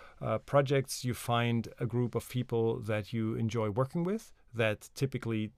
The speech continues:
take you on and along with them on new projects. That's what I did as well.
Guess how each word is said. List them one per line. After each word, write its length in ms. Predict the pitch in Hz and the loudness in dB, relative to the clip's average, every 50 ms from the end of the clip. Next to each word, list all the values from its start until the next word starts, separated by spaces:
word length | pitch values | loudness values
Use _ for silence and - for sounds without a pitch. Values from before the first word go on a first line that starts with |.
| _ | _
take 340 | - - 123 117 110 - - | -6 -4 -2 -2 -4 -4 -4
you 300 | 113 110 104 104 107 - - - | -2 -2 0 -2 -4 -6 -10 -6
on 380 | - 117 107 107 107 113 113 113 | -4 -2 0 0 0 0 -2 -2
and 180 | 113 110 107 | -2 -2 -2
along 340 | 107 104 104 104 104 107 104 | 0 0 0 0 0 0 0
with 200 | 110 113 - - | -2 -2 -2 -4
them 320 | - 107 104 104 101 104 - - - - | -4 -2 -2 -2 -2 -4 -6 -8 -12 -10
on 380 | - 98 95 98 98 98 107 - - | -8 -6 -4 -4 -4 -6 -6 -6 -6
new 200 | 113 110 110 107 101 | -4 -4 -4 -4 -6
projects. 560 | - - 117 120 120 156 180 196 - - - - - - - - | -4 -2 -2 0 2 2 0 0 -2 -10 -16 -16 -16 -16 -6 0
That's 240 | 120 113 110 - | 0 0 0 0
what 160 | 113 113 110 107 | 0 0 2 2
I 80 | 107 | 2
did 240 | 98 110 107 104 - - - - - - - _ - | 0 -2 -4 -4 -6 -14 -20 -20 -20 -20 -20 _ -8
as 200 | - 113 110 92 | -4 -4 -4 -2
well. 400 | 107 107 107 110 123 151 196 220 | 0 2 4 6 6 6 4 2